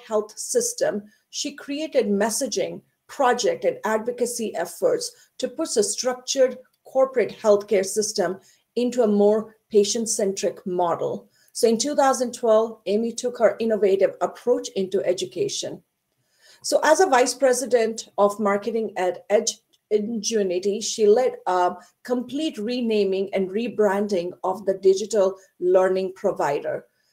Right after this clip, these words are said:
She also fostered internal and external strategies that focused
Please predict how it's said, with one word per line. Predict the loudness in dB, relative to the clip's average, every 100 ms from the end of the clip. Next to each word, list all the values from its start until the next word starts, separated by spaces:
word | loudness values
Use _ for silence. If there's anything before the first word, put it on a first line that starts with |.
| -12
She | -6 0
also | 0 0 -2 -4
fostered | -4 -2 2 2 0 0 -2 -2 -2
internal | -2 -2 -4 -2 0 0 -2
and | -2 -2
external | -2 -4 -2 0 0
strategies | -2 -2 0 0 -2 -6 -8 -8 -10 _ _
that | -4 -4
focused | -2 -2 0 -2 -2 -2 -10